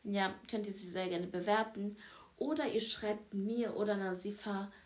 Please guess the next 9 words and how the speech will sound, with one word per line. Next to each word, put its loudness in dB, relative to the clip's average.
eine 0
D -8
M. 2
Unsere 2
Instagram-Namen 0
sind 2
in -2
den 4
Shownotes 0